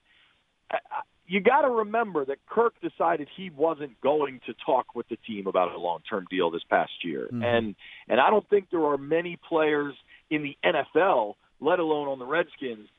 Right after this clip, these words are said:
Speaker 1: that will turn down that opportunity to discuss long-term job security. A-, and I think a lot of that points to the uniqueness of quarterbacks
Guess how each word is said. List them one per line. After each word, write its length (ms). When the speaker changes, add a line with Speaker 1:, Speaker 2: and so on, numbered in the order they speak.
Speaker 1:
that 200
will 120
turn 380
down 420
that 220
opportunity 720
to 120
discuss 460
long-term 540
job 300
security. 600
A-, 160
and 100
I 60
think 180
a 60
lot 340
of 60
that 220
points 340
to 320
the 80
uniqueness 680
of 300
quarterbacks 600